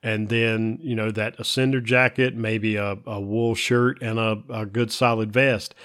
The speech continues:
And I'm good in most situations well up into,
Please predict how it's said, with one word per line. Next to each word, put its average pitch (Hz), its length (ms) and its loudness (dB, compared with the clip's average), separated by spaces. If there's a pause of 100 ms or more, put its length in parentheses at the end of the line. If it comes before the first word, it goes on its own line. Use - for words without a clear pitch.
(320)
And 123 200 6
I'm 135 320 8
good 120 520 6
in 117 360 2
most 123 260 4
situations 120 1040 0
well 123 460 4
up 117 180 2
into, 110 720 2